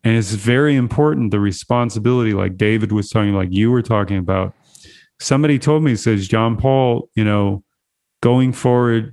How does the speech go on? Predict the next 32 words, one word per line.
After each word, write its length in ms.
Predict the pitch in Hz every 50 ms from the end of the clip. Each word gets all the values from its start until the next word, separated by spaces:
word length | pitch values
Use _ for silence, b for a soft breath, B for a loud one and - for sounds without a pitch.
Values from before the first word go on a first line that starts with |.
| - 107
just 460 | - 120 117 110 98 - - - - - _ _ _ _ _ _ - - _ _ _ - - _ _ -
choose 400 | - - 151 151 156 160 139 156
your 120 | 147 135
words 380 | 135 139 135 135 127 123 - -
carefully, 720 | - - 143 143 151 143 - - 117 110 101 107 107 98 - _ _ _ _ _ _ _ _ _ _ _ _ _ _ _ _ _ _ _ _ _ -
because 420 | 123 113 - - 127 120 117 104 123
everything 500 | 120 120 139 135 131 - 139 131 131 131
that 120 | 127 -
you 180 | 123 117 117 113
speak 560 | - - - - - - 147 151 151 - -
into 320 | 120 110 101 - 117 110
existence 720 | 104 98 95 104 117 123 113 - - - 104 98 - - -
is 180 | 113 101 92
being 340 | 101 104 113 113 113 113 107
taken 420 | - - 123 120 107 - - 101
in 420 | 104 110 117 117 110 104 98 95 90 _ _ _ _ _ _ _ -
by 160 | 117 107 104
people 360 | - - 113 107 104 113 104
who 100 | 98 107
are 140 | 104 98 95
listening 560 | 98 104 117 123 117 - - 113 110 104 101
to 120 | - - 101
you. 400 | 101 98 98 98 98 95 92 B B B B B B _ _ -
And 420 | 117 113 110 110 107 104 - - _ _ _ _ -
even 340 | 131 131 143 143 143 139 135
though 180 | 127 127 127 123
they 220 | 113 120 113 113
have 180 | 110 104 - -
projected 540 | - 110 98 110 113 117 117 - - 104
onto 420 | 104 107 117 123 127 127 - - 113
you 280 | 107 104 104 104 98
certain 580 | 92 - - 120 117 113 107 104 101 98 95